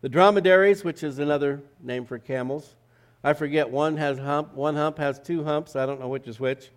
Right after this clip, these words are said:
"The dromedaries of Midian and Ephah, all those from Sheba shall come.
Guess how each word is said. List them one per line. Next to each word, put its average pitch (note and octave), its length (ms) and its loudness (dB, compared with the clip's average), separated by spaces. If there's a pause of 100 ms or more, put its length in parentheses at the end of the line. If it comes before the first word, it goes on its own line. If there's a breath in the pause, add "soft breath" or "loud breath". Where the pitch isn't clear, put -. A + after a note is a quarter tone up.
(880)
"The C3 80 -4
dromedaries F#3+ 680 6
of D#3 80 0
Midian F#3+ 360 4
and D#3+ 140 0
Ephah, D#3 440 4
all F#3 260 6
those G#3 280 4
from E3 220 -4
Sheba G3+ 540 -2
shall F3 300 2
come. F3 500 -2